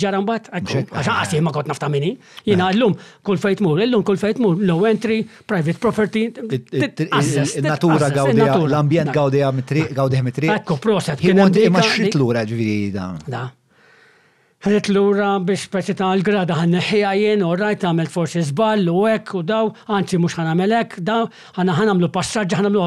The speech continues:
Speaker 1: safe iżjed, ħan għamlu, ħan għamlu bi-, bil-, bil-, bil-ħadit u, u, u, u, u, u dak li jkun jista' jinżel hemmhekk u, u, u, u l-gawdija, il-bajja u da. Emma, biex tinżel hemm nisfel, eh,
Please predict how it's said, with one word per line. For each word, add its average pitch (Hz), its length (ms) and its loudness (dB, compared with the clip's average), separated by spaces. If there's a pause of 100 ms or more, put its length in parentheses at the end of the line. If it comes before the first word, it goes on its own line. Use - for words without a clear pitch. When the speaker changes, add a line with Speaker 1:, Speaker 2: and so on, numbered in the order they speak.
(120)
Speaker 1:
safe 226 460 -2
iżjed, 220 480 -4
ħan 175 220 -6
għamlu, 170 180 0
ħan 170 220 0
għamlu 165 240 0
bi-, 147 180 -6
bil-, 156 240 -4
bil-, 147 320 -6 (380)
bil-ħadit 170 640 -2
u, 202 40 -4
u, 180 120 -10
u, 175 320 -10
u, 170 160 -8 (140)
u, 143 100 -12 (360)
u 175 60 -2
dak 170 160 -2
li 175 120 0
jkun 170 180 0
jista' 170 240 -4
jinżel 165 480 -2
hemmhekk 160 320 -4
u, 170 80 -4
u, 160 160 -8
u, 160 160 -4 (220)
u - 80 0
l-gawdija, 175 500 0 (160)
il-bajja 214 560 0
u 180 320 -4
da. 202 160 -6 (1000)
Emma, 151 320 -4 (240)
biex - 260 -4
tinżel 202 320 0
hemm 220 160 0
nisfel, 190 320 -2 (480)
eh, 175 880 -8